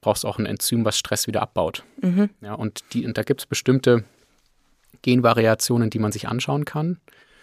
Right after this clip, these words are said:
Speaker 1: Ob man zum Beispiel Stress schneller abbaut, langsamer abbaut. Und das hat dann am Ende eine, eine Auswirkung auf deine Persönlichkeit beziehungsweise aber auch auf dein,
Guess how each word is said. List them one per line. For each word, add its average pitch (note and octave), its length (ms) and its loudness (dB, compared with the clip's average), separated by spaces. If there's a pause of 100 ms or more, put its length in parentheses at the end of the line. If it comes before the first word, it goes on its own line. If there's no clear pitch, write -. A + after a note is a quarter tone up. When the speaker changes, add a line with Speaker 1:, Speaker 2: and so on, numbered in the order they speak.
(360)
Speaker 1:
Ob - 160 -12
man G2+ 120 -4
zum G#2 120 -6
Beispiel G2+ 160 -4
Stress - 340 -4
schneller A2+ 380 2
abbaut, G#2 600 -2
langsamer G#2+ 420 -2
abbaut. G#2 360 -2
Und G#2 100 -6
das - 120 -12
hat - 120 -4
dann A2 80 2
am G#2 120 0
Ende C#3 460 2 (680)
eine, G#2+ 480 -2 (480)
eine G#2 220 0
Auswirkung A2+ 500 0
auf G2+ 220 -2
deine G2+ 280 0
Persönlichkeit A2+ 720 -2
beziehungsweise G#2 600 -4
aber G#2+ 160 -2
auch - 100 -8
auf - 180 -2
dein, G2 340 0